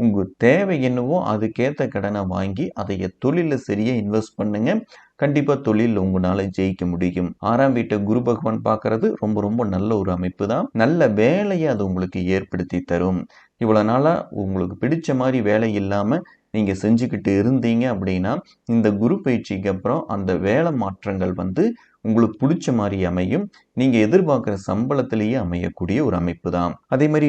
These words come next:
நோய் நொடிகள் இருந்தாலும் அதெல்லாமே சரியாகக்கூடிய ஒரு அமைப்பு ஆறாம் வீட்டை குரு பகவான் பார்க்கறதுனால.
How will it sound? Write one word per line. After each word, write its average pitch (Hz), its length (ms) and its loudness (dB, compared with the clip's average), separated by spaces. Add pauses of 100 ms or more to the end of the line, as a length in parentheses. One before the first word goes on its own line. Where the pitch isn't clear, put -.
(160)
நோய் 247 340 6
நொடிகள் 127 460 2
இருந்தாலும் 107 540 0
அதெல்லாமே 117 540 0 (100)
சரியாகக்கூடிய 110 800 -2
ஒரு 90 120 -2
அமைப்பு 90 340 0 (540)
ஆறாம் 151 320 0
வீட்டை 98 200 -2 (140)
குரு 98 180 0
பகவான் 90 400 -2
பார்க்கறதுனால. 90 640 -2